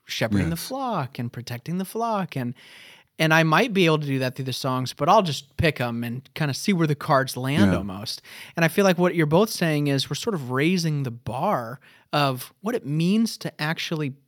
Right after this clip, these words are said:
Speaker 1: be in a place and shepherd these people. And
Speaker 2: Yeah.
Speaker 1: you have a role and responsibility that's greater than just,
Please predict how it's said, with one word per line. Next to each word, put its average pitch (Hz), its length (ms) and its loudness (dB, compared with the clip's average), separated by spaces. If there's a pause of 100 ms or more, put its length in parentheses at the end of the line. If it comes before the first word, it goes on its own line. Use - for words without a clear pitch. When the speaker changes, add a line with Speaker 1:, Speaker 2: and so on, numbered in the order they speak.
(180)
Speaker 1:
be 208 260 -2
in 151 100 -4
a 113 80 -8
place 101 600 -10
and 143 180 -4
shepherd 185 480 -4
these 127 200 -6
people. 117 580 -8
And - 100 4
Speaker 2:
Yeah. 156 120 4
Speaker 1:
you 185 100 2
have 233 480 -4
a 147 80 2
role 127 460 -2
and 151 140 -4
responsibility 127 920 -6 (480)
that's 185 220 2
greater 196 680 2
than 165 240 2
just, 143 720 0